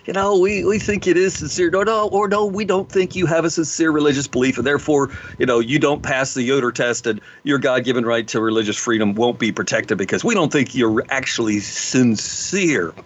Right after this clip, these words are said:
Now, that second test, does the government action impose substantial burden? Well, I think every time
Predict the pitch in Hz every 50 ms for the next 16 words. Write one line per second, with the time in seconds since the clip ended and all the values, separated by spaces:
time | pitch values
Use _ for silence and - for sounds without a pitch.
0 | - - - - - - - - - - 110 107 120 113 110 - - 156 156 160
1 | 135 110 107 131 120 113 113 - 120 113 104 117 104 135 131 120 120 117 120 123
2 | 120 - 120 110 107 107 131 123 120 110 - 110 - - 143 135 127 120 117 107
3 | 95 160 185 233 247 196 135 131 120 - - - _ _ _ _ - - - -
4 | 156 175 170 - - 156 160 190 220 202 - 180 175 156 160 165 190 208 208 214
5 | 202 175 139 135 110 101 95 98 117 139 151 156